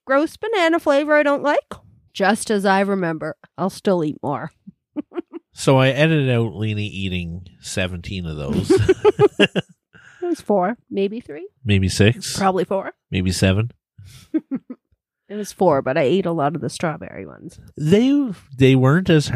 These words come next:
Speaker 2: like you said, they weren't as hard as other ones I've had in the past. They, they definitely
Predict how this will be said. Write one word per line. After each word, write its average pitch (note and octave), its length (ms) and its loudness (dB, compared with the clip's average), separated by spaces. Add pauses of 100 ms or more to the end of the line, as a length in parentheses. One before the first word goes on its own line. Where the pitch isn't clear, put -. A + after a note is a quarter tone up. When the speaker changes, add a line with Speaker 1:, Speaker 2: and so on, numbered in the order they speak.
Speaker 2:
like A2+ 340 0
you A#2 80 4
said, F#2+ 240 0
they G#2 120 4
weren't C#3 240 2
as C#3 100 0
hard G2 380 0
as F2+ 240 -4
other F#2+ 240 -2
ones G2 240 -2
I've F#2 160 0
had F2+ 180 -2
in F#2 60 -8
the F#2 100 -4
past. E2+ 500 -4 (120)
They, G#2+ 220 4 (760)
they G#2 280 0
definitely A2 720 2